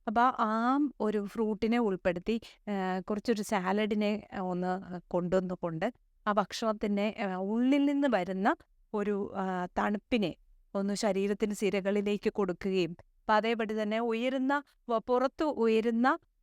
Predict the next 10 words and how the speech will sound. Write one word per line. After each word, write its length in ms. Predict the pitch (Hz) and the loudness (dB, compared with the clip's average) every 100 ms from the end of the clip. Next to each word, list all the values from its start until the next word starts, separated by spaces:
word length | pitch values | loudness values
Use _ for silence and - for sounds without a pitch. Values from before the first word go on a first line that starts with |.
| - | -8
ആ 240 | 202 202 | -2 0
ഒരു 220 | 208 208 214 | 0 0 -4
ചൂട് 560 | - 220 208 196 190 - - - | -4 -4 -2 -2 -2 -6 -10 -2
നമ്മളുടെ 320 | 220 226 233 | 2 2 0
സ്കിന്നിലുള്ള 840 | - - 240 240 254 220 190 202 294 _ _ - | -2 -2 2 2 2 0 0 0 -2 _ _ -8
ആ 200 | 196 202 | -2 0
ഒരു, 440 | 202 196 196 202 - | 0 0 -2 -4 -4
ആ, 540 | 196 185 185 185 185 | -4 -4 -4 -4 -4
വെള്ളത്തിന്റെ 640 | 185 208 226 247 262 233 214 | 0 2 2 2 0 0 0
അംശത്തെ 580 | 196 185 226 - 185 | -2 -4 -4 -4 -6